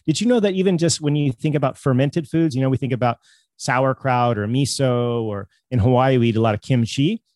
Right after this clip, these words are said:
Like, those are a couple examples, kefir, you know, yogurts, things like that. There's actually almost a hundred thousand different fermented foods that we can eat. Every culture in this planet has their own version.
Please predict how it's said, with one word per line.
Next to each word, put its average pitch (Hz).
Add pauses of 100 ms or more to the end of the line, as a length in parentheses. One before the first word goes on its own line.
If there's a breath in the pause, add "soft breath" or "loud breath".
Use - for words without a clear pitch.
(160)
Like, 127
those 156
are 156
a 123
couple 147
examples, 131
kefir, 139
you 123
know, 117
yogurts, 123
things 123
like 117
that. 135 (280 soft breath)
There's 165
actually 175 (100)
almost 175
a 135
hundred 214
thousand 156
different 180
fermented 143
foods 233
that 120
we 117
can 107
eat. 113
Every 202
culture 202
in 156
this 147
planet 180
has 165
their 147
own 160
version. 147